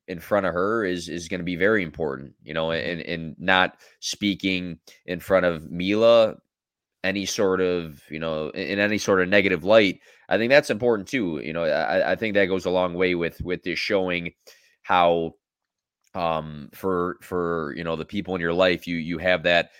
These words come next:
Speaker 1: uh,
Speaker 2: Mm-hmm.
Speaker 1: respect in, in the way that you act in, you know, you act towards other people. I think goes a long way with, with kids developing too. And you don't have to always sit down, you know, sit them down and say, "Hey,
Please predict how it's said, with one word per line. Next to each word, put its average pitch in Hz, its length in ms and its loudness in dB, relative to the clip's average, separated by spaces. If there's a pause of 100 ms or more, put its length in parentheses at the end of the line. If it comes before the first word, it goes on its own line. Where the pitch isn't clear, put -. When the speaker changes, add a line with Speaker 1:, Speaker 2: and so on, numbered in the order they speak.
(200)
Speaker 1:
uh, 78 260 4
Speaker 2:
Mm-hmm. 76 80 -4
Speaker 1:
respect 92 560 -4
in, 85 180 -6
in 85 180 -10
the 85 100 -2
way 92 240 0
that 85 140 0
you 85 200 -4
act 90 420 -2 (100)
in, 80 240 -12 (140)
you - 180 -18
know, 85 120 -6
you 95 200 -8
act 98 240 -2
towards 113 360 2
other 87 200 0
people. 82 500 -6 (400)
I 95 80 6
think 98 260 -2
goes 95 480 2
a 98 40 -2
long 92 360 6
way 90 220 2
with, 87 320 -4
with 87 240 -6
kids 87 300 -6
developing 78 520 -2
too. 67 400 -12
And 73 120 -12
you 85 60 -10
don't 87 140 -4
have 82 120 -4
to 87 80 -4
always 85 220 -4
sit 90 180 -6
down, 80 260 -2
you 82 80 -6
know, 73 140 -6
sit 95 260 -6
them 87 100 -2
down 85 240 2
and 80 80 -10
say, 82 160 -2
"Hey, 98 260 0